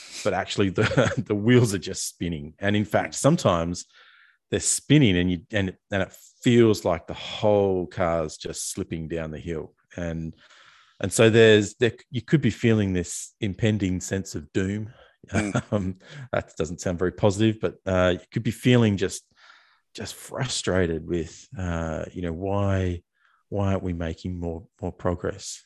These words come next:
Speaker 1: Uh, another type of stuck is actually, um, you might have had a little bit of early success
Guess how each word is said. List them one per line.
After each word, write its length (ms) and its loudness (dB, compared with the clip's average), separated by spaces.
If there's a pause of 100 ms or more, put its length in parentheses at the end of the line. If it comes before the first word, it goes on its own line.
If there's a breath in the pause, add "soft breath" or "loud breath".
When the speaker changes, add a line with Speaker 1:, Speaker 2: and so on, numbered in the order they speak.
Speaker 1:
Uh, 440 -4 (460)
another 280 6
type 280 4
of 60 -4
stuck 400 -4 (220)
is 160 2
actually, 680 0 (560)
um, 440 -2
you 80 0
might 180 2
have 100 2
had 140 4
a 20 4
little 200 6
bit 120 2
of 120 0
early 240 2
success 840 -6